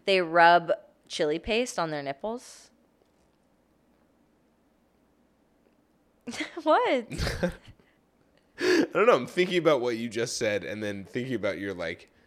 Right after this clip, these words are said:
Speaker 2: back and forth on whether to describe this as a developing nations phenomenon.
Speaker 1: <laughs> 'Cause it, like, 'cause it kinda seems barbaric, and if I say, like, developing nations,
Speaker 2: Is
Speaker 1: and
Speaker 2: it,
Speaker 1: then it's
Speaker 2: or
Speaker 1: like
Speaker 2: is it a good fucking plan? I mean, they fu-, they don't want spicy shit.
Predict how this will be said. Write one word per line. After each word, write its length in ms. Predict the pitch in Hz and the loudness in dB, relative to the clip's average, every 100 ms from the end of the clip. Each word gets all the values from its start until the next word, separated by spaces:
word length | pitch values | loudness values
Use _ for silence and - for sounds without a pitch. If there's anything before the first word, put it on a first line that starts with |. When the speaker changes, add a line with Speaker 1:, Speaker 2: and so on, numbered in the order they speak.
| _ - | _ -2
Speaker 2:
back 240 | 110 104 | 0 0
and 120 | 117 | -6
forth 300 | 104 117 110 | -6 -4 -2
on 180 | 110 98 | -4 -4
whether 220 | 98 101 | -4 -6
to 140 | 98 110 | -6 -8
describe 500 | - - - 101 98 | -8 -6 -2 -2 -2
this 180 | 101 - | -6 -6
as 180 | 110 | -8
a 40 | 101 | -10
developing 640 | 85 113 110 110 113 117 107 | -10 -8 -2 0 -2 -6 -10
nations 500 | 92 98 - 92 - | -8 -8 -8 -12 -12
phenomenon. 640 | - 90 87 85 - 214 | -10 -10 -10 -10 -8 -8
Speaker 1:
<laughs> 60 | - | -6
'Cause 180 | 330 277 | -8 -6
it, 140 | 269 | -4
like, 260 | 269 269 262 _ _ _ _ _ _ - | -2 -4 -8 _ _ _ _ _ _ -8
'cause 140 | 285 | -6
it 120 | 254 254 | -6 -6
kinda 280 | 247 220 | -4 -4
seems 280 | 233 247 233 | -6 -10 -8
barbaric, 600 | - 196 196 160 175 196 | 2 2 4 2 2 0
and 80 | 190 | -4
if 140 | 190 | -2
I 100 | 185 | -2
say, 260 | 185 - 190 | -2 -2 -2
like, 360 | 175 170 - - | 0 -2 -6 -14
developing 600 | 165 139 175 175 175 165 | -6 -2 -2 -4 -8 -6
nations, 460 | 165 175 - 175 | -6 -6 -6 -2
Speaker 2:
Is 240 | 165 202 254 | 0 0 -2
Speaker 1:
and 60 | |
Speaker 2:
it, 60 | 311 | 0
Speaker 1:
then 120 | 196 | 2
it's 80 | 202 | 2
Speaker 2:
or 120 | 202 | 4
Speaker 1:
like 160 | 202 190 | 6 4
Speaker 2:
is 80 | 214 | 4
it 80 | |
a 80 | 202 | 2
good 280 | 170 185 208 | 4 2 2
fucking 540 | - 196 180 180 160 - | 0 0 0 -8 -8 -4
plan? 580 | - - 180 262 196 104 | -6 -2 0 0 0 -2
I 60 | |
mean, 260 | 113 131 131 | -6 -6 -4
they 160 | 135 151 | -4 -4
fu-, 300 | - 185 147 | -6 -8 0
they 160 | 175 | 4
don't 260 | 240 226 151 | 4 4 2
want 260 | 151 170 | 2 2
spicy 440 | 170 156 151 156 156 | -2 0 0 0 -4
shit. 400 | - 160 214 | -2 0 -2